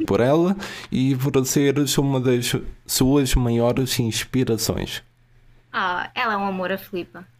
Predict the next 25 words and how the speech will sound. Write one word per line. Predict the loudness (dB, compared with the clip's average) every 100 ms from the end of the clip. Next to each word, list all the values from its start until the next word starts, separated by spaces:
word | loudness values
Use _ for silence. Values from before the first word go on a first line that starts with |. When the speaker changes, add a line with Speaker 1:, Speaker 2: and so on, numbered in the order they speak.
| -8 -2
Speaker 2:
Um | 0
amor | 0 0
e | 0
uma | 0
menina | 0 0 -2
super | -2 -2 -4 -2
talentosa. | -2 -2 -4 -4 -6 -8 -12 _ _ _ _ _
É | -8
só | -6
o | -4
que |
eu | -4
posso | -6 -8 -4
dizer | -4 -2 -2
dela. | -4 -6 -8 -12 _ -16 -16 _ _ _ _ -18 -10 -4
Speaker 1:
Ok. | -4 -2 -4 -4 -6 -10 -2
E | 2 4 2 2 0 -2
já | -2 -2 0
é | 0 0
dizer | 0 -2 0 0 2
muito | 0 0 -2 -6 -14 -20 _ _ -8
nos | -2 -2 -2
dias | -2 -2 -2
de | -2
hoje. | -4 -6